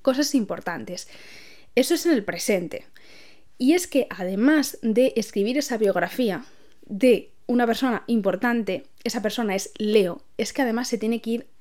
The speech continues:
tres meses a vivir con él a Escocia, porque es donde él está pasando, bueno, pues, su desconexión del mundo, por así decirlo.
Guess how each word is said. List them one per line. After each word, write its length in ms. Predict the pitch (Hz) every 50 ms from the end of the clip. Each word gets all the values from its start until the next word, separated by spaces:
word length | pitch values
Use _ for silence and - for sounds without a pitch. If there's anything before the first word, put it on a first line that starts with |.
| - - - -
tres 220 | 254 262 285 -
meses 400 | 262 226 226 220 - 269 262 - -
a 80 | 196 196
vivir 320 | 202 202 208 233 233 220
con 160 | - 214 196 196
él 160 | 202 233 - -
a 80 | - 185
Escocia, 560 | 185 - - - - 311 302 - - 180 175
porque 240 | - 202 190 190 208
es 80 | 196
donde 300 | - 220 208 202 196 190
él 80 | 190 196
está 240 | 190 - - 208 -
pasando, 420 | 196 196 - 202 202 202 214 208
bueno, 240 | 196 185 - 69 -
pues, 240 | - - - - - - - - - - - -
su 200 | - - - 269
desconexión 800 | 226 202 202 - - - 214 202 196 202 - - 240 226 220 220
del 160 | 220 190 185
mundo, 380 | 190 196 196 196 196 175 165 -
por 140 | 180 170 180
así 200 | - - 233 220
decirlo. 540 | 196 190 190 - 196 175 180 202 254 -